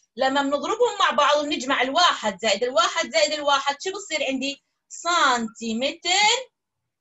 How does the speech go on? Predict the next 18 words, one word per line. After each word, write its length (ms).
مكعب. 840
سنتيمتر 1000
مكعب. 560
عرفتوا 340
منين 340
إجت 140
الثلاث 560
هاي؟ 480
لمار، 640
مركزة 400
معاي؟ 580
ركزي 320
معاي. 480
إذن 440
عرفنا 460
منين 400
جاية 420
عندنا 340